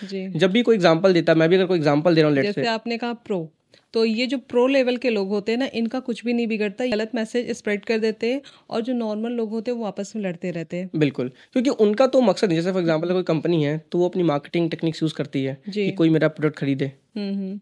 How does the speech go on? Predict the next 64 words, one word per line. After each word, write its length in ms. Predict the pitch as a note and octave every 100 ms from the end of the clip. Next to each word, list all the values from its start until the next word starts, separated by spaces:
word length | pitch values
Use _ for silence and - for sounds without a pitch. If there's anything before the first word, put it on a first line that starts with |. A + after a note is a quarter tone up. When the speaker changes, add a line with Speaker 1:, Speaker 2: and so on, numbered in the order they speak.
| -
Speaker 2:
तो 160 | F#3
वो 100 | F3+
आपस 300 | F#3 E3+ F3+ F#3
में 80 | F3+
कभी 160 | F3
rivalries 480 | D#3+ D3 D3+ D3+ D#3
भी 100 | D#3
करती 340 | D#3 C#3 D#3
हैं। 380 | D3 C#3+ C#3 - - -
वैसे 280 | F3+ G#3 C4
ही 100 | A#3+
यहाँ 180 | A#3+ A#3
होता 200 | - D#3
है 180 | E3+ - _ G3
Speaker 1:
जी। 120 | G3
Speaker 2:
कि 60 |
हम 280 | E3+ F#3+ G3
बेहतर 340 | D#3+ D3+ F3+ E3
हैं, 180 | E3 -
आप 140 | D#3+
बेहतर 360 | D#3+ D#3 D3+ D3+
हो, 240 | C#3+ D#3 -
इसकी 200 | - E3
लड़ाई 220 | D3+ D#3+
हमेशा 240 | D3+ E3
चलती 220 | E3 D#3
Speaker 1:
हम्म, 80 | D#3+
Speaker 2:
रहती 240 | D3+ D3 C#3+
है। 100 | D#3 _ -
Speaker 1:
जी। 180 | F#3+ F#3
Speaker 2:
और 580 | C3 C3 C3 C3 C3 C3
जीतता 360 | D3 D3+ F#3
कौन 260 | F3+ E3+ D#3+
है? 180 | D#3 D#3+ _ _ _ _ _ _
कौन 180 | A#3+ C#4
जीतेगा? 280 | A3 C#3 C3
अगर 100 | C3+
ऐसी 260 | - C#3+ G3
चीजें 200 | G#3 F#3
होती 220 | D#3 G3+
है 60 |
for 100 | F3
example 320 | C#3+ C3+ D3+ B2+
के 60 |
लिए, 120 | C#3
तो 60 | E3
क्या 80 | G#3+
Speaker 1:
हम्म। 100 | C#3+
Speaker 2:
होगा? 200 | B2 - - - -
या 100 | D3+
तो 120 | F#3
मैं 140 | F3+ F3+
किसी 200 | F3+ F3
एक 240 | F3 - _ -
धड़े 200 | E3+ D#3
को 80 | F3
support 260 | F3 D#3+ E3
करूंगा 300 | E3 D3+ D#3
या 100 | A#3
दूसरे 260 | C4 C4
को 60 | A#3+
support 260 | F#3 D#3 D3
करूंगा। 220 | C3+ G3
Speaker 1:
बिल्कुल। 300 | F#3+ F3